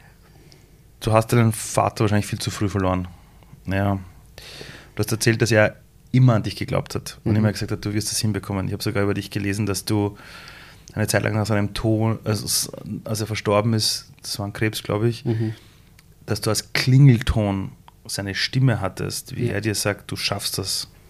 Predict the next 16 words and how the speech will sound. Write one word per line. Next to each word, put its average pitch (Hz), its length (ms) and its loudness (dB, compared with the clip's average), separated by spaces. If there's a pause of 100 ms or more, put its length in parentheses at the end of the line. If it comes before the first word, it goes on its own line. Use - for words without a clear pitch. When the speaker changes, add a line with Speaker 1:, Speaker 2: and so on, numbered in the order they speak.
(2000)
Speaker 1:
Was 117 460 2
tut 143 320 0
man 104 260 2
neben 107 580 0
Studium 135 640 4 (300)
und 113 200 -4
Vorbereitung 110 480 0
auf 110 60 -4
diesen 107 360 -2
Mega-Wettkampf, 107 800 4
wo 107 60 -6
man 101 140 -4
sagt, 101 280 -4
das 98 140 -4
ist 113 220 -2
es, 117 280 2